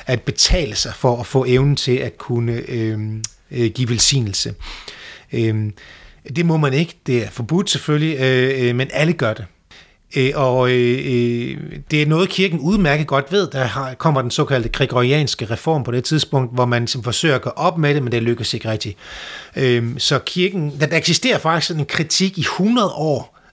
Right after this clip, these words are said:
øh, af det her. Også en intern kritik, inden satiren rigtig kommer på banen. Og satiren har også det som sit helt store omdrejningspunkt. Altså, det er,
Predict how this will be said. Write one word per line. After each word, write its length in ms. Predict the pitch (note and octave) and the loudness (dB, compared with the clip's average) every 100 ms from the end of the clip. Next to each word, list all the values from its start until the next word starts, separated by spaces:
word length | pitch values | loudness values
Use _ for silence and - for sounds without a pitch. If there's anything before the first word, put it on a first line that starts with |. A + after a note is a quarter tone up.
| - | -2
øh, 360 | C#3+ C3 C3+ C3+ - - | 0 2 2 0 0 -2
af 160 | D#3+ | -2
det 120 | F3 D#3 | 0 0
her. 260 | D3+ A2 F2 - - | 0 0 -4 -14 -6
Også 240 | - D3 D#3 | -2 0 0
en 80 | D3+ | 0
intern 460 | F#3 G#3 E3+ A2+ | 0 0 -2 -6
kritik, 500 | A2+ - - A#2+ A2+ - - - - - - - - _ _ _ _ | -8 -8 -6 -6 -6 -14 -20 -20 -20 -20 -20 -20 -20 _ _ _ _
inden 600 | - F3+ G3 G#3+ F#3+ D3 C3+ | 0 2 4 4 4 2 -2
satiren 640 | - D3 - D3 D3 D3+ | 2 2 4 2 4 2
rigtig 240 | A#2+ - C#3 | 0 -2 -4
kommer 220 | B2+ A2+ | -2 -2
på 160 | - | -2
banen. 420 | A2 A2 G#2+ B2 C3+ | -4 -2 -2 -2 -4
Og 120 | B2 | -2
satiren 360 | C#3 - G3+ | 0 2 4
har 100 | D#3+ | 2
også 300 | D3+ E3 D#3+ | 2 2 2
det 280 | D3 B2 A#2+ | 0 0 0
som 200 | - B2+ | 0 -2
sit 180 | - A#2+ | -2 -4
helt 300 | - F3+ A#2 | 0 2 2
store 280 | - B2+ C3+ | 0 2 2
omdrejningspunkt. 880 | A2+ B2 - A#2+ B2 - B2 A2 - | 2 0 -2 -6 -6 -2 -2 -2 -2
Altså, 200 | A#2 B2 | -2 0
det 260 | C3+ C3 | 2 4
er, 240 | B2 B2 | 4 2